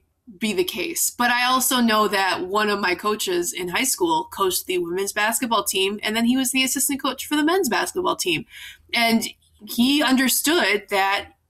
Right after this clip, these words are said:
the two teams are different, not because of male and female, but because of who makes up the team. And I, I loved your, your speech there. That was perfect. So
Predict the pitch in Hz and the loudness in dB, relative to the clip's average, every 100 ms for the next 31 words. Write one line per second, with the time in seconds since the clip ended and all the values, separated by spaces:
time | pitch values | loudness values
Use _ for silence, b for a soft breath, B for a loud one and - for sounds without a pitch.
0 | _ - 190 214 - 302 294 - 285 240 | _ -10 -4 -2 2 4 4 2 4 4
1 | 202 185 269 - 180 180 233 349 403 381 | 4 2 -2 -2 -4 -2 -2 2 2 2
2 | 262 233 214 190 175 165 285 269 160 165 | 2 2 2 0 0 -2 2 2 0 -4
3 | 180 180 - - 180 185 - - B B | -6 -6 -8 -6 0 0 0 -4 B B
4 | B 202 175 - - 247 220 196 190 175 | B 0 -2 -4 2 4 4 4 0 0
5 | 180 185 269 - - 202 185 202 220 208 | 0 2 2 2 0 0 0 0 2 0
6 | - 196 190 - - 208 220 208 202 - | 0 2 2 0 -4 0 2 2 -2 -4
7 | - 196 180 - - 247 240 240 226 233 | -2 2 2 2 0 0 0 0 0 0
8 | 220 185 180 - 170 - 165 - - | 0 0 -2 -6 -12 -10 -10 -8 -8